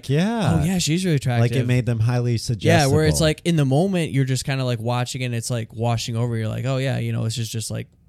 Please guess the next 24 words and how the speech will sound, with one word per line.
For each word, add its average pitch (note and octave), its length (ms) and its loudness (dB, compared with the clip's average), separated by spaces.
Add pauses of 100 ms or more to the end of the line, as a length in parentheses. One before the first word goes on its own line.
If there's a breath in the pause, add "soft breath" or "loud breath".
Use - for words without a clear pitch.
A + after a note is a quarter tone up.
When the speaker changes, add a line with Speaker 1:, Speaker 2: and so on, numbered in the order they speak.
(160)
Speaker 2:
you B2+ 120 -8
know, G2+ 180 -8 (360 soft breath)
shitty A#2 280 -2
dialogue A2 420 -4
or A2 40 -10
whatever." A2 280 -6
But A#2 160 -4
then A#2+ 160 -4
in A2+ 60 -6
the A#2 80 -6
end, B2 180 -2
it's A2+ 140 -6
like, A2 320 -8
"Oh, B2+ 160 0
no, B2 200 0
they A#2 120 -2
were A#2 100 -2
just A2+ 160 -6
getting A#2+ 260 -6
obedience A#2+ 540 -4
drug A#2+ 220 -6
the A2+ 80 -6
whole A2 140 -4
time, A2+ 380 -6